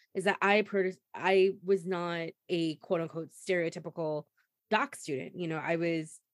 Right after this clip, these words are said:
in my late thirties when I was at I U. This was my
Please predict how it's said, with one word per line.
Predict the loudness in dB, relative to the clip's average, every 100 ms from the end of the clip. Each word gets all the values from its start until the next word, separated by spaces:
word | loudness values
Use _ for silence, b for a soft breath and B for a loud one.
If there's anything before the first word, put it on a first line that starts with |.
| _ _ _ 2
in | 4
my | 4
late | 4 4 2 -2
thirties | 2 4 4 2 0 -2
when | -2 0
I | 2
was | 2 0
at | -2
I | 0 0
U. | 0 0 0 0 -2 -6
This | -6 -6
was | -4
my | -6